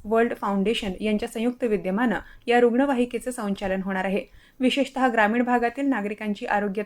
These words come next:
तपासणी या रुग्णवाहिकेच्या माध्यमातून होईल. पहिल्या टप्प्यात नागपूर जिल्ह्यातील बावीस गावांची निवड करण्यात आली आहे. या गावांमध्ये जाऊन रुग्णवाहिकेच्या माध्यमातून रक्त तपासणी, रक्तदाब आणि मधुमेह तपासणी केली जाणार आहे.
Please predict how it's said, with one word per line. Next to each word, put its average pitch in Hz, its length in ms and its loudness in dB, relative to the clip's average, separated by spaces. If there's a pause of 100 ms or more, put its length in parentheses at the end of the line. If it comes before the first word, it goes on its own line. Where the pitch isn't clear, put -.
तपासणी 208 400 -2
या 269 100 0
रुग्णवाहिकेच्या 233 720 -2
माध्यमातून 196 560 -2
होईल. 202 200 0 (400)
पहिल्या 262 260 6
टप्प्यात 269 380 -2
नागपूर 233 380 -2
जिल्ह्यातील 226 440 2
बावीस 220 380 2
गावांची 214 360 0
निवड 202 260 2
करण्यात 196 380 -2
आली 190 200 -2
आहे. 269 80 -6 (320)
या 254 120 6
गावांमध्ये 262 580 4
जाऊन 277 240 2
रुग्णवाहिकेच्या 214 720 -4
माध्यमातून 202 640 -2
रक्त 214 260 -8 (100)
तपासणी, 196 460 -4 (320)
रक्तदाब 220 580 2 (280)
आणि 247 120 6
मधुमेह 254 460 6 (120)
तपासणी 202 400 -4
केली 202 260 0
जाणार 196 240 2
आहे. 196 180 -2